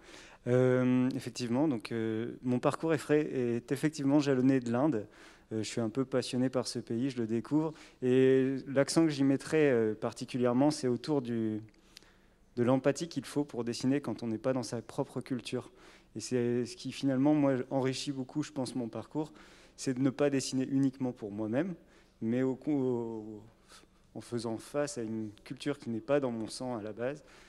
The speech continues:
Finalement, j'apprends à regarder les choses d'une manière un peu différen-, différente. Donc c'est pour ça que, bah voilà, que je, j'aime m'exporter et, et faire ce genre de démarche. Et, euh, voilà, donc j'ai travaillé un peu aux États-Unis, euh, avant de rentrer chez Decathlon. Et maintenant, ça fait neuf ans que je travaille chez Decathlon,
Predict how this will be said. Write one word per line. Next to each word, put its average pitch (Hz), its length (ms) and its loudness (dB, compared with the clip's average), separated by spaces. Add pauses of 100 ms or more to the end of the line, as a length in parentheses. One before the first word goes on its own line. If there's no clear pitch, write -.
(160)
Finalement, 131 500 0 (200)
j'apprends 135 380 -2
à 131 60 2
regarder 127 260 -2
les 117 80 -4
choses 139 220 -4
d'une 117 120 -6
manière 120 260 -2
un 117 80 -4
peu 120 120 -6
différen-, 123 460 -4 (260)
différente. 123 560 -4
Donc 117 100 -14
c'est 117 140 -12
pour 110 160 -10
ça 135 160 -4
que, 107 320 -6 (800)
bah 107 60 -8
voilà, 110 220 -2
que 120 120 -8
je, 101 220 -12
j'aime 127 240 -2
m'exporter 117 920 -4
et, 113 40 -12
et 104 40 -12
faire 117 200 -12
ce 120 100 -14
genre 110 160 -8
de 113 100 -8
démarche. 104 420 -12 (460)
Et, 110 140 -4
euh, 110 220 -2
voilà, 117 260 0
donc 113 160 -4
j'ai 113 100 -8
travaillé 110 320 -6
un 113 100 -4
peu 117 120 -10
aux 135 80 -4
États-Unis, 120 580 -6
euh, 110 160 -4 (260)
avant 113 280 -4
de 123 100 -4
rentrer 117 300 -6
chez 117 140 -10
Decathlon. 110 520 -6 (400)
Et 127 80 0
maintenant, 131 240 2
ça 147 160 -2
fait 127 140 -4
neuf 117 260 -4
ans 131 180 -4
que - 100 -14
je - 80 -12
travaille 113 280 -4
chez - 160 -6
Decathlon, 135 580 -4